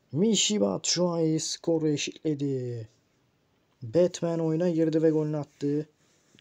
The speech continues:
İşte Pedro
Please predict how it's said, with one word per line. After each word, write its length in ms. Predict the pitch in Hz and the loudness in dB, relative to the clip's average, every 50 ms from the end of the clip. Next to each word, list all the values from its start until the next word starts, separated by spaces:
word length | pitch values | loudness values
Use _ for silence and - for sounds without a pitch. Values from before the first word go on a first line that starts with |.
| _ - _ _ _ _ _ _ _ _ _ _ _ _ _ _ _ _ _ _ _ _ _ _ _ _ _ _ _ _ _ _ _ _ _ _ _ _ _ _ _ _ _ _ _ _ _ _ _ _ _ _ _ _ _ _ _ _ _ _ _ _ _ _ _ _ _ _ _ _ _ _ _ _ - | _ -20 _ _ _ _ _ _ _ _ _ _ _ _ _ _ _ _ _ _ _ _ _ _ _ _ _ _ _ _ _ _ _ _ _ _ _ _ _ _ _ _ _ _ _ _ _ _ _ _ _ _ _ _ _ _ _ _ _ _ _ _ _ _ _ _ _ _ _ _ _ _ _ _ -12
İşte 400 | - 135 - - - - 139 131 | -12 -10 -10 -8 -4 -4 -4 -4
Pedro 640 | - - 165 170 170 156 147 156 151 156 160 156 | 0 2 2 4 4 4 4 2 2 2 0 -2